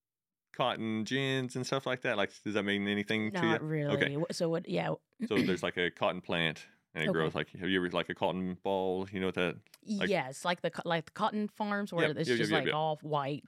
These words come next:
Speaker 1: So you
Speaker 2: basically.
Speaker 1: take that, and there's, like, a thread, but then there's also seeds inside of it.
Speaker 2: Mm.
Speaker 1: And so the part of the cotton gin is to separate the threads from the seed, and the thread goes on to make clothes, and then the seed goes on to, like, make more cotton.
Speaker 2: Mm-mm.
Speaker 1: Uh,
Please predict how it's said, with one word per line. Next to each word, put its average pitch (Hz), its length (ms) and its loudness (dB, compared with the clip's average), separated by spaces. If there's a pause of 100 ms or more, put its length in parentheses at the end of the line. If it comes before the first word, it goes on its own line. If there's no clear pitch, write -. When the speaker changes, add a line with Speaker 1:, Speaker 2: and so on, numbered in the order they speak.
(160)
Speaker 1:
So 190 100 2
you 185 60 2
Speaker 2:
basically. 156 200 2
Speaker 1:
take 123 240 0
that, 104 200 2
and 95 80 -2
there's, 92 140 0
like, 85 140 2
a 82 60 0
thread, 104 640 0 (180)
but 92 140 0
then 95 80 0
there's 92 160 0
also 90 260 2
seeds 82 420 2
inside 67 280 -6
of 67 80 -12
it. - 120 -12 (380)
Speaker 2:
Mm. 180 140 -2
Speaker 1:
And 85 80 -4
so - 80 -2
the 82 120 4
part - 340 0
of 92 80 -2
the 90 80 0
cotton 92 340 2
gin 85 240 2
is 78 120 0
to - 80 -2
separate 90 500 2
the 71 360 0
threads 80 300 2
from 78 140 -4
the 73 80 -4
seed, - 480 -6
and 78 120 -8
the 76 60 -2
thread 82 260 0
goes 78 160 0
on 78 120 -2
to 76 80 -4
make 78 160 -2
clothes, 104 420 0
and 85 140 -2
then 78 60 -2
the 82 60 -4
seed 82 300 0
goes 80 160 0
on 78 200 -2
to, - 80 -10
like, 73 220 -4
make 76 220 -4
more 73 240 -4
cotton. - 680 -4
Speaker 2:
Mm-mm. 254 180 -8
Speaker 1:
Uh, 80 240 0